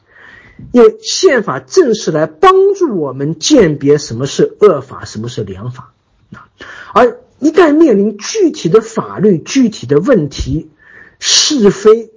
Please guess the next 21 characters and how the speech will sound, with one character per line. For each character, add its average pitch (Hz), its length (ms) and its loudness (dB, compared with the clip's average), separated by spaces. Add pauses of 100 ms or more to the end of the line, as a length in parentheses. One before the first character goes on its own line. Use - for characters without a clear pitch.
其 - 120 -10
实 135 140 -6
远 139 360 0
比 143 120 -6
什 120 160 -8
么 117 80 -6
恶 220 160 4
法、 - 220 -14
非 214 240 -2
法 - 240 -12
之 - 180 0
类 185 240 4
的 135 280 -8 (260)
啊， 127 140 -6
这 - 100 -12
种 123 140 -8
非 262 340 0
黑 240 220 0
即 208 240 0
白 170 300 2
的 196 260 0